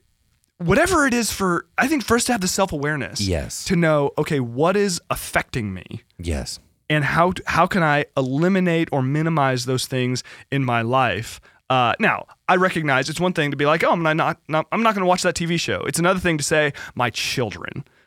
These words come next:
Speaker 1: <laughs> are what's triggering all of this in me."
Speaker 2: <laughs> Right.
Speaker 1: That can be a bit more complicated. So, so I
Speaker 2: Yes.
Speaker 1: don't mean to say it's always simple. I think one other thing for me that's been helpful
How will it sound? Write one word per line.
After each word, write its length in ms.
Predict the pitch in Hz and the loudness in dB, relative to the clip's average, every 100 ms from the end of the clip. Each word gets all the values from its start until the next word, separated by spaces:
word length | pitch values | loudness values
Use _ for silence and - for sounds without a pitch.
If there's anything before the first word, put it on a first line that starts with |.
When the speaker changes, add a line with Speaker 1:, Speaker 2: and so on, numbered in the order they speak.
| _ | _
Speaker 1:
<laughs> 320 | _ _ _ | _ _ _
are 200 | - - | 2 4
what's 220 | 302 190 - | 4 4 0
triggering 480 | - 185 165 139 131 | 2 2 2 2 2
all 140 | 127 | 0
of 80 | 117 | -2
this 220 | 120 - | -4 2
in 120 | 165 | 2
me." 140 | - - | 2 -2
Speaker 2:
<laughs> 40 | |
Right. 300 | 123 113 85 | 2 2 4
Speaker 1:
That 180 | 196 202 | 4 2
can 120 | 208 185 | 2 2
be 100 | 160 | 2
a 60 | |
bit 160 | 143 117 | 2 -2
more 100 | 113 | -4
complicated. 560 | - 107 - 85 78 73 | -4 -6 -6 -6 -4 -2
So, 140 | 151 | 0
so 140 | 131 | 2
I 40 | 180 | 4
Speaker 2:
Yes. 60 | |
Speaker 1:
don't 80 | 170 | 4
mean 120 | 165 | 2
to 40 | 143 | 0
say 140 | 135 | 0
it's 120 | 120 | -2
always 160 | 104 104 | -2 -4
simple. 300 | 120 110 - - - - - _ - | -6 -8 -12 -14 -16 -16 -20 _ 0
I 80 | |
think 160 | 196 190 | 2 2
one 140 | 202 | 2
other 120 | 254 185 | 0 0
thing 200 | 170 147 | -2 -4
for 100 | 123 | -4
me 140 | 139 | -2
that's 160 | 131 - | -4 -6
been 100 | 104 | -8
helpful 460 | 101 - 90 87 | -8 -8 -10 -10